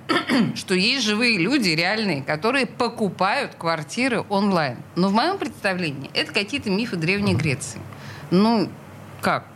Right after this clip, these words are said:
Speaker 1: Вот как? Ну, эт-, ну, это же невозможно. Это же самая дорогая покупка в моей жизни. Как я могу решиться на то, чтобы онлайн её осуществить?
Speaker 2: Леся, вы знаете, действительность такова, что,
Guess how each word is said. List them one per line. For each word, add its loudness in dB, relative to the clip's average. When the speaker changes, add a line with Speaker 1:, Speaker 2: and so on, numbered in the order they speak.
Speaker 1:
Вот 0
как? 0
Ну, 2
эт-, -2
ну, 0
это 0
же 2
невозможно. 2
Это 0
же 2
самая 2
дорогая 0
покупка -2
в 2
моей 2
жизни. 2
Как 0
я 2
могу 2
решиться -2
на 4
то, -2
чтобы -2
онлайн 2
её 2
осуществить? -4
Speaker 2:
Леся, 2
вы 4
знаете, 2
действительность 2
такова, 2
что, 2